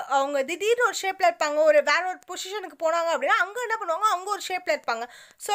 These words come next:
it does not have a constant shape. It, it pushes out one or more finger-like projections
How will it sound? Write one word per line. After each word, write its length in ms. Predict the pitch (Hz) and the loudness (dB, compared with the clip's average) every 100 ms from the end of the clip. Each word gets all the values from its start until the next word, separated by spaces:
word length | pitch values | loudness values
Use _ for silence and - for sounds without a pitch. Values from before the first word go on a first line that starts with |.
| 403 | 2
it 60 | 339 | 2
does 120 | 330 | 2
not 120 | 427 403 | 2 2
have 120 | 349 440 | 2 0
a 20 | - | 0
constant 440 | 349 392 - 508 523 _ _ - - | 0 0 0 -2 -4 _ _ -12 -2
shape. 280 | 392 539 - _ _ _ - | 0 0 -6 _ _ _ -10
It, 60 | 494 370 | -8 -6
it 40 | - | 2
pushes 280 | 233 539 587 339 | 4 4 2 0
out 120 | - 254 | -2 -6
one 140 | 302 480 | -2 0
or 40 | 440 | 2
more 100 | 302 - - | 0 -2 -6
finger-like 460 | 392 427 370 339 _ _ _ _ _ _ _ _ _ _ - | -4 -2 0 0 _ _ _ _ _ _ _ _ _ _ 2
projections 520 | 392 427 480 330 302 | 2 2 0 0 0